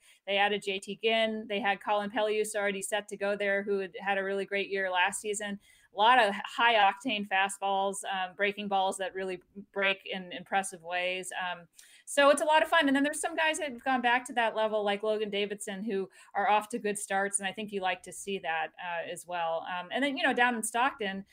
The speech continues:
Max Muncy is off to a terrific start, you know, for a nineteen-year-old in an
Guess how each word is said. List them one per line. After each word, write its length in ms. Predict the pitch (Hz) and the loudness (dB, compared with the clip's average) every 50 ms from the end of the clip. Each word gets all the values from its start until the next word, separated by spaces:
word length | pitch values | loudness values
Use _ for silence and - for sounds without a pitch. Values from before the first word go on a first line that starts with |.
| _ _ _ | _ _ _
Max 220 | 220 240 247 247 - | 0 0 0 2 0
Muncy 320 | 262 240 254 254 262 240 220 | 0 0 0 0 -2 -2 -2
is 80 | 202 202 | 0 0
off 200 | 202 202 208 - | 0 -2 -2 -4
to 100 | 226 202 | -6 -6
a 80 | 202 | -6
terrific 400 | 202 - 208 214 220 233 240 233 | -6 -6 -4 -4 -4 -4 -4 -6
start, 420 | - - - 190 180 180 190 185 - _ _ - | -8 -6 -4 -2 -2 -2 -2 -4 -6 _ _ -12
you 100 | - 202 | -8 -6
know, 140 | 185 185 | -4 -4
for 180 | - - 196 190 | -4 -4 -4 -2
a 220 | 180 180 170 165 - | -2 -2 -2 -2 0
nineteen-year-old 800 | 190 208 214 208 - 233 226 214 202 196 196 196 196 196 190 | 0 0 0 -2 -4 -4 -4 -2 -2 0 2 2 2 0 0
in 80 | 190 180 | -4 -4
an 180 | 175 180 180 | -4 -4 -4